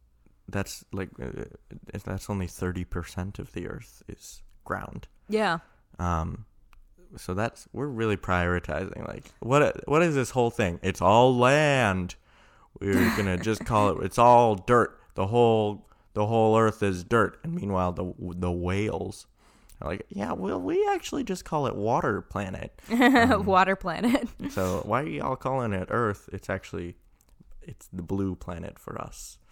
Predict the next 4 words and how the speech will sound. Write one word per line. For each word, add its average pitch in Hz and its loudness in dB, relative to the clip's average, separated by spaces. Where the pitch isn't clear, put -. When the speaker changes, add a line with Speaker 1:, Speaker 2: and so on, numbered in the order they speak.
Speaker 2:
Okay. 226 6
<laughs> - -10
Speaker 1:
That's 143 -10
it. 92 -10